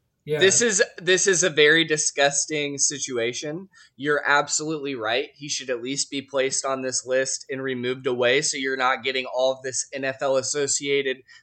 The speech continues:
Speaker 2: press with him in it as a member
Speaker 1: The
Speaker 2: of an organization. Um, I, I personally wonder how his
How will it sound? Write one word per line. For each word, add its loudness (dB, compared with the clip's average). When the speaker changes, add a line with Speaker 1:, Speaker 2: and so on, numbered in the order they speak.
Speaker 2:
press 2
with -2
him -2
in -2
it -4
as 2
a -2
member 0
Speaker 1:
The 2
Speaker 2:
of -2
an -4
organization. 0
Um, 6
I, 6
I 2
personally -4
wonder -2
how 0
his -6